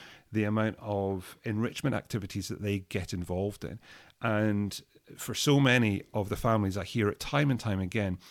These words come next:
that they have more social experiences now that they're not in school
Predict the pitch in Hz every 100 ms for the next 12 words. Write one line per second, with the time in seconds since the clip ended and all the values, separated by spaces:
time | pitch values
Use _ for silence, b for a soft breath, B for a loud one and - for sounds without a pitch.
0 | B B B 107 120 117 98 92 110 98
1 | 95 110 123 123 - - 110 - 101 92
2 | - 113 104 104 101 - 90 90 - -
3 | 107 117 110 104 101 104 95 101 123 139
4 | - 104 82 - 78